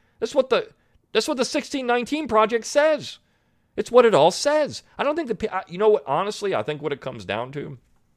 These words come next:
is a lot of the people that are railing against the sixteen nineteen Project haven't actually read it.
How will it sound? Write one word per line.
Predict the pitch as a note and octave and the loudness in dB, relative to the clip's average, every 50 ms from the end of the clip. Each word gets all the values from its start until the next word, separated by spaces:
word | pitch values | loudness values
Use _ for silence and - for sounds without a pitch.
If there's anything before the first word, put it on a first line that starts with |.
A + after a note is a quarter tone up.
| _ _ _ _ _ _ _ _ _ _ _ _ _ - _ _ _ _ _ - | _ _ _ _ _ _ _ _ _ _ _ _ _ -20 _ _ _ _ _ -12
is | - G2 F#2+ | -10 -8 -2
a | |
lot | F#2 A2+ C#3 F#3+ | 4 6 6 6
of | G3 | 6
the | G3+ | 2
people | - G3+ F#3 - D#3 B2 | 0 -4 -2 -2 2 4
that | A2+ F#2 | 4 2
are | F2 | 2
railing | F2+ G2 G2 A#2+ D3 D3+ D3 C#3 | -2 0 2 2 4 4 2 0
against | C3 C#3 C#3 C3+ - | 0 -2 -2 -2 -4
the | G#2+ | -10
sixteen | - - C#3 - - - C3 A#2+ | -6 -6 -6 -6 -6 -10 -6 -4
nineteen | A#2+ A#2 A#2 - - B2 B2 | -4 -4 -4 -6 -10 -14 -12
Project | A#2+ - B2+ C3 C#3 D3 C3+ _ | -8 -6 -6 -4 -4 -6 -10 _
haven't | - - F#3 G#3 G3+ D#3 | -8 -8 -4 -4 -2 -2
actually | B2 G#2+ - - F#2 E2 | -4 -4 -6 -8 -8 -8
read | D2 D#2+ A#2 F3+ A3+ - | -8 -6 -6 -6 -6 -6
it. | - _ | -10 _